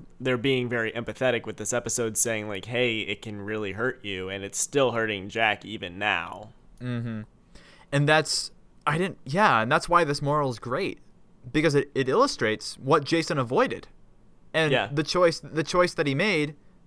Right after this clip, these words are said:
Speaker 2: by making that, he's avoided this, this hurt throughout the rest of
Speaker 1: Mm-hmm.
Speaker 2: his life. And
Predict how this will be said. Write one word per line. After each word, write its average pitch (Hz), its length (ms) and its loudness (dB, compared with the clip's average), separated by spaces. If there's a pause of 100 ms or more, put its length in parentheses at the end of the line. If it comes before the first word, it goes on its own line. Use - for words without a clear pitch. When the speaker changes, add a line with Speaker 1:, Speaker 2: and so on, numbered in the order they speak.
(240)
Speaker 2:
by 143 160 2
making 156 460 -2
that, 110 300 0
he's 127 460 -6 (340)
avoided 139 560 0
this, 123 180 -4
this 127 200 -8
hurt - 360 -4 (580)
throughout 117 240 0
the 113 60 -4
rest 110 140 0
of 147 60 -6
Speaker 1:
Mm-hmm. 139 80 -10
Speaker 2:
his 107 80 -12
life. 101 260 -10 (680)
And 131 420 -2